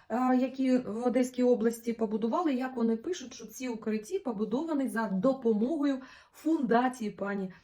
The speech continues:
Зеленської. Знаєте, що таке фундація? Ні, це не особисті гроші, це не особисті рахунки. Іншими словами, якщо відкинути оцю модне слово,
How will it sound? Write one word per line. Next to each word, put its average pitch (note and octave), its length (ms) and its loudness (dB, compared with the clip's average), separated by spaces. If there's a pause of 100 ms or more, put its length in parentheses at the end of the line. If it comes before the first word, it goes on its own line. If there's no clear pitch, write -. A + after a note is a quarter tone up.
Зеленської. G#3 640 -4
Знаєте, F#4+ 200 -6
що - 120 -18
таке - 160 -8
фундація? G3 500 -8 (380)
Ні, D4+ 240 4
це D#4+ 180 -4
не D#4+ 160 2
особисті C#4 560 -2
гроші, A#3+ 480 -2
це C#4+ 240 0
не D#4 360 4
особисті C4+ 800 0
рахунки. B3+ 680 -2 (300)
Іншими B3+ 440 2
словами, C#4 460 0
якщо A#3+ 220 -2
відкинути A3+ 400 0
оцю A3 260 0
модне A#3 340 4
слово, D4 360 0